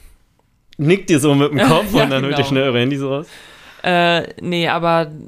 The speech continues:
Speaker 2: also das heißt, es wäre eh keine Option gewesen so, aber ich hatte auch nie das Gefühl so, also ich weiß nicht, so als ich's geguckt hab, hab ich halt gedacht, war es halt alles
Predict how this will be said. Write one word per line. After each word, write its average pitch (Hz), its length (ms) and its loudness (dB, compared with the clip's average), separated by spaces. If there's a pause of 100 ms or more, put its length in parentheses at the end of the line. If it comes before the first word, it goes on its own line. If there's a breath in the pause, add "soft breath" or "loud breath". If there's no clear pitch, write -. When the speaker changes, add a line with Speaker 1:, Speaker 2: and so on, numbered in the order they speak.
(180)
Speaker 2:
also 180 140 0
das 170 80 -6
heißt, 190 220 0
es 165 140 -10
wäre 190 200 0
eh 220 160 -4
keine 214 260 -2
Option 220 380 -4
gewesen 208 400 -6
so, 208 180 -4
aber 175 280 0
ich 185 120 -8
hatte 196 200 -4
auch 165 140 -6
nie 185 140 -6
das 175 140 -12
Gefühl 185 280 -14
so, 170 260 -10 (680)
also 202 140 -2
ich 196 100 -12
weiß 285 200 0
nicht, 220 120 -4
so - 140 -4
als 233 160 -4
ich's 247 100 -10
geguckt - 360 -12
hab, 247 220 -8 (480)
hab 214 160 -2
ich 202 100 -12
halt 196 180 -6
gedacht, 185 300 -6 (340)
war 180 280 -2
es 185 100 -6
halt - 100 -8
alles 175 220 -8